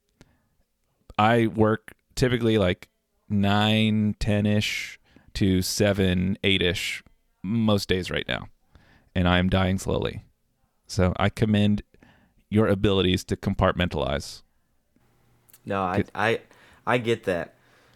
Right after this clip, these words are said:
Speaker 2: And how to grow in content creation is you have to, you have to put in a lot, a lot of hours. So where I fall short is I'm not out here making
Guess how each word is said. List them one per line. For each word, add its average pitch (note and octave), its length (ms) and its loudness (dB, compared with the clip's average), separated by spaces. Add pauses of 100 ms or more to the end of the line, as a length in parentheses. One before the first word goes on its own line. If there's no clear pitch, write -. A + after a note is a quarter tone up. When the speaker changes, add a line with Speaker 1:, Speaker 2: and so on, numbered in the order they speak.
(140)
Speaker 2:
And G#2 340 -2 (720)
how C#3 260 0
to C#3 100 -4
grow A2+ 580 2 (320)
in G#2+ 480 0 (880)
content A#2+ 480 -2
creation G#2 640 -4
is F2+ 160 -8
you F#2 120 -8
have G2+ 320 -6
to, F#2+ 460 -8 (420)
you G2+ 120 -2
have A2 120 -2
to - 80 -20
put A2+ 180 -2
in G#2 100 0
a F#2+ 60 -2
lot, G2 800 -2
a - 80 -12
lot F#2+ 340 -2
of E2+ 80 -8
hours. D#2 440 -12 (420)
So G2+ 540 -2
where G2+ 200 0
I B2 140 2
fall A2 260 -2
short G2+ 400 -6
is F2+ 360 -6 (120)
I'm G#2+ 200 -2
not B2 220 -2
out G#2 180 0
here G#2 160 -4
making G2 540 -6